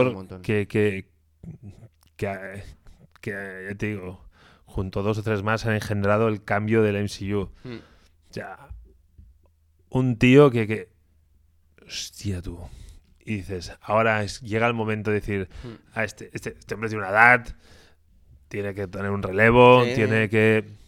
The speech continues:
Speaker 2: Y dices, "Secret Invasion". Es un caramelito, te dices tú.
Speaker 1: Mm.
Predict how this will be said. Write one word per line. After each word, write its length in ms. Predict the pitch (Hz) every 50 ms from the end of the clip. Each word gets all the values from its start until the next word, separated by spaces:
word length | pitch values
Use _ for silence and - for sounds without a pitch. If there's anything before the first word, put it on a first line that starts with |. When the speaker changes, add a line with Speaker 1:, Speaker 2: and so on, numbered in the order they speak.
| _ _ _ _ _ _ _ _ _ _ _ _ _ _ _ _ _ _ _ _
Speaker 2:
Y 140 | - 110 107
dices, 240 | 101 - 104 92 -
"Secret 280 | - 113 110 113 110 107
Invasion". 580 | 101 92 90 90 87 87 95 87 85 85 82 _ _ _ _ _ _ _ _ _ _ _ _ _ _ _ _ _
Es 120 | - - -
un 80 | 113
caramelito, 540 | 110 - 101 95 90 87 87 95 85 87 87
te 80 | 82 90
dices 260 | 92 98 95 95 87 -
tú. 100 | - 95
Speaker 1:
Mm. 180 | 139 131 117